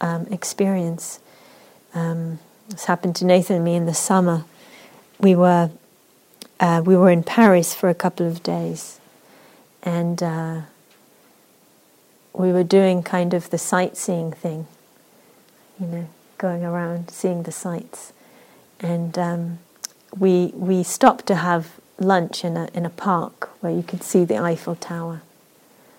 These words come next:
And, uh, so, you know, we'd gone to, to a supermarket and bought some food and came back to the park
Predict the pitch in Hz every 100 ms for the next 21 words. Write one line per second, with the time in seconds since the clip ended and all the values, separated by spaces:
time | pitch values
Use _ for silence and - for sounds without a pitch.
0 | _ _ _ _ _ _ _ _ _ -
1 | 190 175 170 170 165 165 - 170 175 170
2 | 165 170 - 180 170 170 180 165 - 175
3 | - 220 226 208 196 185 170 170 - 170
4 | 165 - 247 240 175 165 196 180 175 -
5 | 175 175 170 165 165 -